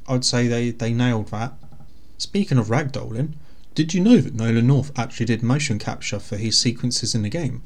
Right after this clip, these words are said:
as did his co-star Emily Rose? I certainly didn't. I thought that was an Andy Serkis special. So I just referenced Nolan North,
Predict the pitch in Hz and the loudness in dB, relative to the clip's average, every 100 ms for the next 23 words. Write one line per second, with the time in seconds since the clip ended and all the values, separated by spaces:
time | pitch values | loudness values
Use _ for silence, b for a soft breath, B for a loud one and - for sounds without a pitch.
0 | - 139 143 139 123 110 - 156 156 - | -2 0 2 2 0 0 0 -2 -2 -2
1 | 117 143 131 139 127 180 117 123 - - | -4 0 2 4 4 2 -2 -6 -10 -10
2 | - - - - 117 143 - 110 107 104 | -12 -12 -12 -10 -4 0 0 0 -2 -2
3 | 113 160 170 - - 147 139 107 110 113 | 0 0 -2 -10 -4 -2 -2 -4 -4 -2
4 | 110 120 120 113 139 139 143 - 202 208 | 2 2 2 2 2 2 0 0 0 -2
5 | - 120 - b b b b - - - | -6 -8 -10 b b b b -12 -12 -12
6 | - - 110 107 135 135 147 143 131 123 | -10 -6 -6 0 0 2 -2 0 0 2
7 | 135 139 123 135 185 233 - | 2 4 4 4 2 0 -6